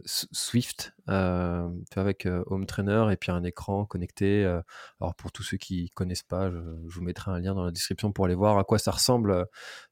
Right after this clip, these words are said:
euh, la méthode, euh, Z-, Zwift, <laughs> exactement.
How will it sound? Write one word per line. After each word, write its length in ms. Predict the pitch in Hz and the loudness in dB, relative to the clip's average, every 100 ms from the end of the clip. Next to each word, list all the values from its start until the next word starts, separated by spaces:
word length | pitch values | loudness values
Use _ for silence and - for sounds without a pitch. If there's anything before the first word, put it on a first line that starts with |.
| - | -10
euh, 520 | 90 90 95 95 92 87 - _ | -8 -6 -8 -8 -10 -12 -16 _
la 60 | 90 | -4
méthode, 380 | 92 - 107 95 | -2 2 4 4
euh, 180 | 92 87 | 2 0
Z-, 240 | - - - | -4 -10 -10
Zwift, 720 | 90 101 110 156 - - - | -6 0 2 2 0 -4 -6
<laughs> 40 | 170 | -4
exactement. 640 | 95 101 - 90 - | -2 -2 -4 -6 0